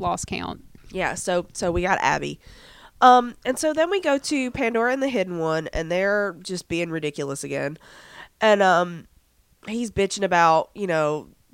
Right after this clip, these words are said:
Speaker 2: reign of blood and terror, blah, la, la, la, la. 'Cause the mortals, those, those pesky mortals. And
Speaker 1: I
Speaker 2: she's
Speaker 1: know,
Speaker 2: like,
Speaker 1: right?
Speaker 2: "That sounds great, honey." Um, and she's like, "Uh, why, why don't we go back home?" And, uh, he's like,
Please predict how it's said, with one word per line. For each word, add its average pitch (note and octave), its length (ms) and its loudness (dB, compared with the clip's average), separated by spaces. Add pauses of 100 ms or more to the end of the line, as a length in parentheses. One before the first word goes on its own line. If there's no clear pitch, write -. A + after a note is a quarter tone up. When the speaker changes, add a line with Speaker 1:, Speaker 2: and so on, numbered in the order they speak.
(720)
Speaker 2:
reign F#3+ 320 -2
of F#3 100 -4
blood E3+ 240 -2
and E3+ 80 -12
terror, D#3 420 -2
blah, C#3 260 -2
la, D3 100 0
la, C#3+ 140 -2
la, C#3+ 120 -2
la. C#3+ 300 -2 (760)
'Cause G3+ 200 -4
the A3+ 80 0
mortals, E3+ 500 2 (320)
those, F3+ 300 -4
those G#3 240 0
pesky B3 340 0
mortals. E3 340 -2
And C4+ 60 -4
Speaker 1:
I B3+ 60 0
Speaker 2:
she's B3 80 2
Speaker 1:
know, A3+ 80 4
Speaker 2:
like, - 100 4
Speaker 1:
right? - 220 4
Speaker 2:
"That A#4 80 0
sounds E4 120 0
great, D#4 200 -4
honey." B3 300 0 (580)
Um, B3+ 420 6 (800)
and C#4+ 160 0
she's C#4+ 240 -4
like, C4+ 240 -2
"Uh, A3+ 300 2
why, C4+ 280 0
why D#4+ 160 -2
don't F4 80 -4
we E4 80 -6
go D#4 120 -4
back B3 180 -2
home?" F#3+ 560 -4 (720)
And, A3+ 280 0
uh, G3+ 160 2
he's B3 340 -6
like, A3 360 2